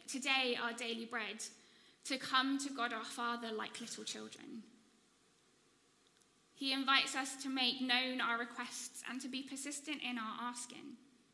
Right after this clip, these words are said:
He invites us to know the wonder and the delight of when we see God provide for us. And also, he invites us to choose to trust him even when we don't receive what we ask for.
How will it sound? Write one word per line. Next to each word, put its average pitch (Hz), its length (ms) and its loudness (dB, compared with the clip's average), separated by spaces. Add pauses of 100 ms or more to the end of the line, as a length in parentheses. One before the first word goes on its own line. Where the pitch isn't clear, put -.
(500)
He 269 200 4
invites 285 380 6
us - 280 -2
to 302 60 -4
know 262 220 4
the 262 140 2
wonder 277 420 4
and 240 340 0
the 226 100 -2
delight 240 720 0
of 240 140 -8
when 233 160 -6
we 233 100 -8
see 240 440 -4
God 226 240 -2
provide 240 520 -4
for 220 260 -8
us. - 500 -8 (1500)
And 240 240 0
also, 247 580 0
he 240 260 -4
invites 233 400 2
us 233 180 -4
to 240 140 -6
choose 247 400 -2
to 233 80 -2
trust - 480 -4
him 233 420 -2
even 226 380 -4
when 226 160 -4
we 220 100 -6
don't 220 240 -6
receive 226 480 -6
what 214 140 -12
we 226 120 -6
ask 208 380 -8
for. - 240 -16